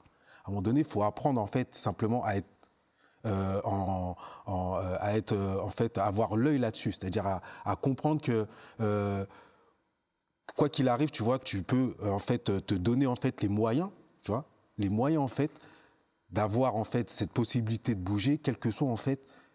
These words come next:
le son que tu vas écouter, parce que, justement, t'as envie de danser, tu vois. Mais danser, avant tout, c'est une question d'envie, tu vois. Je connais des <laughs> gens, ils ont très, très envie de danser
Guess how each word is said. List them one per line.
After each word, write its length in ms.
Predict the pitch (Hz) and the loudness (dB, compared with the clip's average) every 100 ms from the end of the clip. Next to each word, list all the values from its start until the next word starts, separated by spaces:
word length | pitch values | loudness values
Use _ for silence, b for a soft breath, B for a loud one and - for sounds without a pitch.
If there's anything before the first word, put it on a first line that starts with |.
| B | B
le 140 | 98 98 | -4 -2
son 180 | - 135 | 0 -2
que 60 | |
tu 140 | - 98 | 0 -2
vas 100 | 101 | -2
écouter, 360 | - 101 143 | -2 0 0
parce 260 | - 110 - | 0 -2 0
que, 100 | 135 | -2
justement, 460 | 101 95 113 123 | -2 -2 -2 -2
t'as 160 | - 98 | 0 -2
envie 180 | 95 131 | -2 -4
de 60 | |
danser, 320 | 98 92 98 - _ _ - | -4 -4 -6 -8 _ _ -10
tu 100 | 90 | -4
vois. 120 | 110 B B B | -4 B B B
Mais 160 | 117 - - b b | -4 -4 -16 b b
danser, 260 | 123 196 294 | -2 2 2
avant 160 | 226 | 2
tout, 140 | 240 226 | 0 -2
c'est 100 | - | -2
une 60 | |
question 320 | 104 107 - 98 | -2 -2 0 0
d'envie, 400 | 120 151 196 82 _ _ _ - | 2 2 -2 -4 _ _ _ -8
tu 80 | 95 | -2
vois. 200 | 120 - B B B B B | -2 -2 B B B B B
Je 100 | - | -6
connais 260 | - 151 208 | 0 2 2
des 100 | 147 | 0
<laughs> 240 | - - | 0 -2
gens, 200 | 170 190 B B B 120 | 0 0 B B B -2
ils 160 | 110 | 0
ont 80 | 117 | 0
très, 300 | - - 226 | 0 0 0
très 280 | - 196 156 | 2 2 2
envie 240 | 147 160 | 2 0
de 60 | 127 | 0
danser 380 | 135 135 127 | -2 0 -4